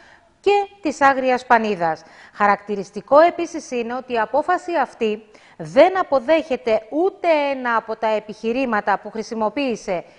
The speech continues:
η Πανελλήνια Φιλοζωική και Περιβαλλοντική Ομοσπονδία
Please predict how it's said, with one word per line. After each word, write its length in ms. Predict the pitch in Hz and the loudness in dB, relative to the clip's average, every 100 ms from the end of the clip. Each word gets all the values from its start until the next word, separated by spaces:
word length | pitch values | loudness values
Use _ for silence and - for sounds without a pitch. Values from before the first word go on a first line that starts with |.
| _ | _
η 140 | - 262 | -8 0
Πανελλήνια 640 | 269 247 240 254 294 277 | 2 2 -2 -6 -6 -6
Φιλοζωική 720 | - 247 233 208 226 220 285 269 | -6 -6 -6 -4 -4 -4 -8 -4
και 120 | 254 | -4
Περιβαλλοντική 720 | 247 226 196 214 196 202 285 | -2 -4 -4 -6 -6 -6 -4
Ομοσπονδία 760 | 240 208 - 202 185 226 262 | -4 -6 -10 -10 -6 -2 -2